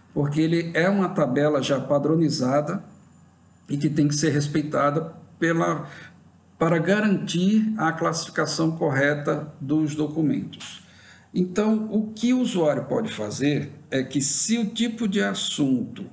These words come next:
que é especificado por default por a-, para, por a-, para aquele tipo de processo não atende, ele pode procurar na base de dados outros assuntos. Basta informar,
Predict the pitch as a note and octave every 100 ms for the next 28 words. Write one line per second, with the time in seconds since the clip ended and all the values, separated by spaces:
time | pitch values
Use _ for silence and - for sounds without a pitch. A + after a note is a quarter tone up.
0 | - - - - - - C#3 C#3 D3+ F3
1 | E3+ F3 E3 - E3 D#3+ D3+ D#3 - E3
2 | E3 E3 - C#3+ B2+ G#2+ - - - C3
3 | C3 - C#3 D3 D3 D3 B2 G#2+ - -
4 | - C3 C3+ - C#3+ C#3+ D3 - E3 D#3+
5 | - E3 D#3+ D#3+ D#3 D3 - A#2+ - -
6 | - - - - - D3 E3 G#3+ B3 F3
7 | D#3+ D3 D3 F3+ D#3 - - - D3+ E3+
8 | - C#3 C3+ B2+ - D3 D3 C#3 A#2+ A2
9 | C3 E3+ D#3+ C3+ C3+ C3 C#3+ D3+ C#3 C#3+
10 | D#3 G3 - - D#3+ E3+ F#3+ F#3 F3+ G#3
11 | G3 D#3+ C#3 - - - - - - -
12 | - C#3 C#3+ - F3+ F#3 - - D3+ -
13 | D3 C3+ C3 C3+ D3 F3+ -